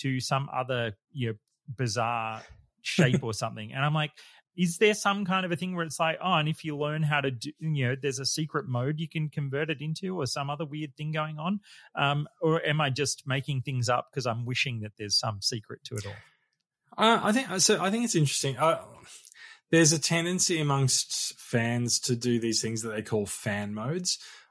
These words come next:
Speaker 2: I don't really, I don't really buy into fan modes very much. I think it's just you, you've moved some things around and put them in a different place.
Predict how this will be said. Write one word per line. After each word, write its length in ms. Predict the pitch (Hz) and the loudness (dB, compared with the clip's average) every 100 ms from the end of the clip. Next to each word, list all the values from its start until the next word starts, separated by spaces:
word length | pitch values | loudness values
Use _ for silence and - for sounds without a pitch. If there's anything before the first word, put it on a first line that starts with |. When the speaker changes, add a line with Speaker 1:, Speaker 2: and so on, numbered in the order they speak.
| _ | _
Speaker 2:
I 60 | 170 | 4
don't 200 | 202 151 | 4 6
really, 500 | 139 135 131 127 120 | 4 4 6 4 2
I 60 | 143 | 0
don't 140 | 151 | -2
really 160 | 147 156 | 0 0
buy 300 | 131 123 113 | 2 2 2
into 260 | 110 113 107 | -2 -4 -6
fan 580 | - - 107 110 110 | -12 -4 0 0 0
modes 380 | 107 101 98 95 | -2 -2 -2 -2
very 160 | 101 98 | -4 -4
much. 180 | 101 110 | 0 2
I 60 | |
think 100 | 113 110 | 2 0
it's 100 | 104 | -4
just 180 | 95 | -4
you, 340 | 110 104 113 104 - | -12 -4 -2 -2 -2
you've 300 | 110 101 - | -2 -2 -2
moved 340 | 107 113 107 | 0 0 0
some 180 | - 104 | -4 -6
things 260 | - 104 95 | -4 -6 -4
around 260 | 98 98 | -6 -6
and 100 | 92 | -8
put 140 | - - | -14 -8
them 100 | 101 | -6
in 80 | 95 | -2
a 40 | |
different 320 | 110 104 - | -4 -4 -4
place. 300 | - 110 101 | 0 0 2